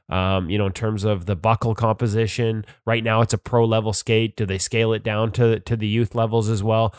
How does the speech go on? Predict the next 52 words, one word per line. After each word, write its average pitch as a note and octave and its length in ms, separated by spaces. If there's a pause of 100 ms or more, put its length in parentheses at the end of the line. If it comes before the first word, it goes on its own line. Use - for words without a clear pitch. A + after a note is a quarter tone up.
(120)
Those C#3 160
are C#3 100
all A#2 220
conversations A2+ 720
that G#2+ 100
are G#2+ 120
ongoing, G#2 580
all A2+ 180
testing A2+ 500
that G#2 120
is G#2 140
ongoing G#2 420
with G2+ 140
Bauer. G#2 240
So A#2+ 140
it's, A2 80 (260)
it's - 80
kind A3+ 160
of F#3+ 80
fun D#3+ 180
to D#3 80
get D3 140
a B2+ 40
glimpse A#2 460
into B2+ 200
that, B2 280 (260)
um, F#2+ 520
with G2+ 160
the G2+ 100
reps, A#2+ 640 (420)
uh, F2 400
and G2+ 300
to A2+ 100
see A#2+ 360
sort A2+ 260
of A2 80
that G2+ 140
immediate, G#2 420
as G2 100
Hutch G#2+ 240
said, F#2 240
like, F#2 240 (320)
have C#3 240
it D3 80
on C3+ 140
the C3 120
ice A2+ 400
a G#2 80
day A2+ 300
after A2+ 320
getting A2 320
molded. G#2 640